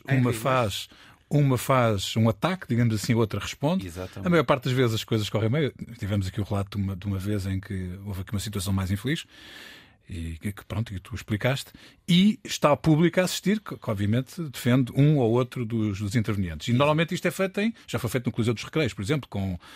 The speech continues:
Speaker 2: três mil pessoas a assistir, eh, na, na
Speaker 3: Exatamente. Mas, eh, só para, só para, para explicar para o público que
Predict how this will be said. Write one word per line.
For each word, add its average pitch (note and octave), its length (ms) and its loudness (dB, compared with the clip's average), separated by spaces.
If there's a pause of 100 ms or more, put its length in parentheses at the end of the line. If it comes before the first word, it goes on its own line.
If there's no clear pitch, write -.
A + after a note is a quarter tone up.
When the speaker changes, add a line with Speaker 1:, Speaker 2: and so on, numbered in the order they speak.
(400)
Speaker 2:
três G2+ 220 -4
mil G#2 120 0
pessoas G#2+ 300 -2
a F#2+ 60 -4
assistir, B2+ 440 -4
eh, D#2+ 440 -12
na, E2+ 160 -16
na F#2+ 100 -6
Speaker 3:
Exatamente. G2+ 680 0 (100)
Mas, A#2+ 400 0
eh, A#2+ 300 2
só E3 180 0
para, F#3 180 2 (100)
só - 220 -2
para, F#3 380 2
para E3+ 140 -2
explicar D#3+ 400 0
para E3 100 -4
o D#3 60 -2
público D3+ 340 -4
que - 60 -14